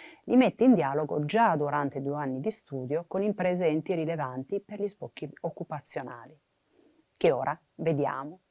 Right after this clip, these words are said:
Vediamo quali sono gli sbocchi occupazionali di questa laurea.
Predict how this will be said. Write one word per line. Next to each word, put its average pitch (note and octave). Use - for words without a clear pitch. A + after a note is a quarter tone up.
Vediamo D#3+
quali D3+
sono D3+
gli D3
sbocchi D3+
occupazionali C3+
di C3+
questa C3+
laurea. -